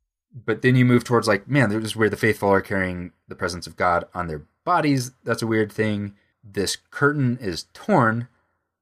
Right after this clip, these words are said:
And then you get, you skip to Hebrews.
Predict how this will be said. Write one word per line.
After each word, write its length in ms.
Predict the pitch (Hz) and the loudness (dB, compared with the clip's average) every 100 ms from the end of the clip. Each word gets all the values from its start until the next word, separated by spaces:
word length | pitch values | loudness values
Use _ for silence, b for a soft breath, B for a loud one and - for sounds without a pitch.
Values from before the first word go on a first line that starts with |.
| _ _ _ - | _ _ _ -6
And 220 | 110 104 | -4 2
then 240 | 131 127 | 4 4
you 160 | 117 110 | 2 0
get, 240 | 104 127 | -2 -4
you 60 | 123 | -4
skip 360 | - 123 - - | 0 0 0 -2
to 260 | 110 95 | 2 2
Hebrews. 580 | 90 123 107 87 104 - | 2 0 -2 -2 -6 -10